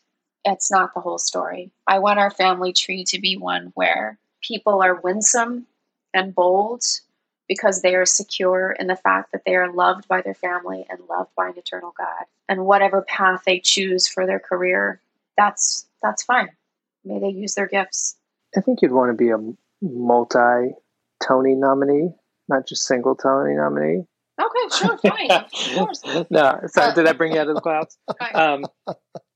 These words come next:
Speaker 2: legacy would,
Speaker 1: Okay.
Speaker 2: these shelf would have less books and more awards on 'em. No, we're, we're so good at compartmentalizing things. If we were to blur the lines of the compartmentalization, I think we would want to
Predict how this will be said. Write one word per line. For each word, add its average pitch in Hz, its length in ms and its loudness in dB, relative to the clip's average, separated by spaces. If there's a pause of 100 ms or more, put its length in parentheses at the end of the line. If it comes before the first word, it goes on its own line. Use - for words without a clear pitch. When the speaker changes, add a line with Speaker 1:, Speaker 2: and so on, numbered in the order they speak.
(160)
Speaker 2:
legacy 220 420 2
would, 190 220 4
Speaker 1:
Okay. 175 160 -4
Speaker 2:
these 180 260 2
shelf 165 640 0
would 165 120 2
have 156 200 0
less 151 240 0
books 151 340 -2
and 139 140 -6
more 135 260 2
awards 120 520 -2
on 113 220 -6
'em. 113 60 -2 (400)
No, 151 320 6 (200)
we're, 214 380 -2
we're 214 120 4
so 208 220 4
good 170 200 4
at 156 120 -4
compartmentalizing 139 1120 0
things. 135 380 -8 (340)
If - 200 -2
we 151 120 6
were 156 160 6 (120)
to 120 500 2 (480)
blur 135 340 4
the 127 80 2
lines 123 420 0
of 117 200 -2
the 123 100 -2
compartmentalization, 120 1400 -2
I 120 80 0
think 127 240 -4
we 120 80 4
would 117 100 2
want 120 300 0
to 117 360 0